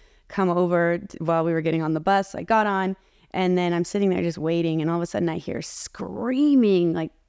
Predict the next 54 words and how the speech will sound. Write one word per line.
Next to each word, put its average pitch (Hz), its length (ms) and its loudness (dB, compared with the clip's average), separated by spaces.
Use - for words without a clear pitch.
screaming, 302 920 2
going 240 300 0
crazy. 226 760 0
And 190 140 2
it's 180 160 -2
him 208 240 2
walking 185 440 2
out 226 420 2
and 180 120 2
going 175 300 2
to 185 140 -4
the 202 80 -2
bus. 240 500 0
And 180 440 0
I 180 40 -2
was 185 100 -2
like, 175 140 -4
"Oh, 196 840 0
okay. 165 420 -2
So - 140 -8
that's 165 220 -4
how 175 140 -4
that 196 260 0
works." 165 460 -2
Um, 180 300 2
got 180 160 2
on 196 120 2
the 190 80 2
bus 175 400 -2
and 170 100 -6
he's 175 140 -6
like, 170 100 -12
you 208 120 2
know, 202 80 2
all 196 160 0
disheveled 190 680 0
'cause, 180 180 0
you 175 100 2
know, 170 60 -2
people 190 200 -2
are 175 80 4
grabbing 170 500 0
him 175 280 2
and 156 260 0
screaming 180 580 2
and 156 280 0
he's 160 160 -4
just - 220 -4
rushing 170 420 0
to 175 60 2
get 175 100 0
on 170 180 0
the 165 60 0
bus. 151 380 -2